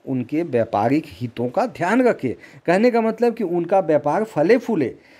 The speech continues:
लेकिन सिराजुद्दौला के आगे अंग्रेज़ों का मंसूबा कायम नहीं हो पा रहा था।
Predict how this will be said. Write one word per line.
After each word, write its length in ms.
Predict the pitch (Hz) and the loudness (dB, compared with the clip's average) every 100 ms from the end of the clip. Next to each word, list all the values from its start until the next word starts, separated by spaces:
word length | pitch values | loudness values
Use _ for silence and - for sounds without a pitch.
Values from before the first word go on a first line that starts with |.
| - | -4
लेकिन 440 | 135 185 196 277 294 | 4 4 4 0 0
सिराजुद्दौला 840 | - 175 165 156 156 139 139 156 | -2 2 2 2 0 0 0 -2
के 120 | 156 151 | 0 0
आगे 280 | 131 131 175 | 0 0 -2
अंग्रेज़ों 540 | 156 139 131 131 139 | 0 0 -2 0 -2
का 140 | 135 | -2
मंसूबा 720 | 120 120 120 - 120 127 185 311 - _ _ | -4 -4 -6 -8 -2 2 4 2 -4 _ _
कायम 300 | - 101 120 233 226 | -10 -6 -4 -4 -4
नहीं 380 | 110 104 156 226 | -6 -4 0 4
हो 140 | 233 | 4
पा 200 | 226 214 196 | 4 4 4
रहा 220 | 175 165 | 2 0
था। 360 | 151 135 107 | -2 -4 -4